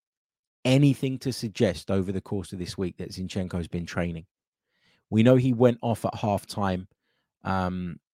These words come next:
and we know that he, uh, of course, had some kind of problem. And I know that that meant that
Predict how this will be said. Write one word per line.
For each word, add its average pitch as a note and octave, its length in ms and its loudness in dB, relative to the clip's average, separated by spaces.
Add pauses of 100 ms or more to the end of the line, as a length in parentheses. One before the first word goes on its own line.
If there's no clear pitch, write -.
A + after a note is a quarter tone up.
(120)
and G2 180 0
we G2+ 80 2
know G2+ 320 2
that F#2 300 0 (240)
he, F#2 600 -4 (580)
uh, E2+ 180 -8
of - 240 -12
course, - 760 -4 (920)
had A2 240 -2
some F#2+ 200 -2
kind F#2+ 220 -2
of E2+ 80 -4
problem. F2+ 460 -4 (300)
And F#2 360 2
I G2+ 60 -2
know G2 260 2
that F2 160 0
that F#2+ 220 -2
meant G2 400 -2
that F2+ 220 -6